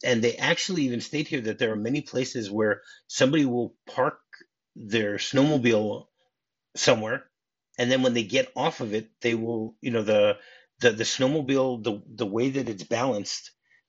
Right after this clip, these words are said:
it can, it can hold on ice much better than a person could. So, like, someone dismounts basically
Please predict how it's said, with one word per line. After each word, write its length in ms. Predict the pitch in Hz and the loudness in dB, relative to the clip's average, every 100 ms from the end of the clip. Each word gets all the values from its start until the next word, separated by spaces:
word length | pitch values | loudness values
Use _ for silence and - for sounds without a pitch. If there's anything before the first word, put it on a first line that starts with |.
| _ - | _ -2
it 140 | 110 | 0
can, 280 | - 117 110 | 2 0 -2
it 140 | 117 - | -6 -4
can 160 | 117 | -2
hold 420 | 104 - 139 135 120 | 0 2 2 2 2
on 220 | 123 123 | 4 4
ice 520 | 113 127 107 - - - | 4 2 2 -6 -10 0
much 320 | 113 120 - | 0 0 4
better 380 | 123 120 110 - _ _ _ | 4 4 -2 -8 _ _ _
than 260 | 120 113 110 | 0 0 -4
a 140 | 113 | -6
person 400 | 107 - 120 113 | -4 -6 -6 -8
could. 200 | - 113 _ _ _ _ _ _ _ | -10 -16 _ _ _ _ _ _ _
So, 120 | - | 2
like, 180 | 113 104 | 2 2
someone 400 | - - 135 123 | -2 2 4 4
dismounts 540 | 95 131 123 117 107 - | 2 2 2 0 -2 -2
basically 540 | 131 127 143 160 165 | -2 -2 -2 -2 -2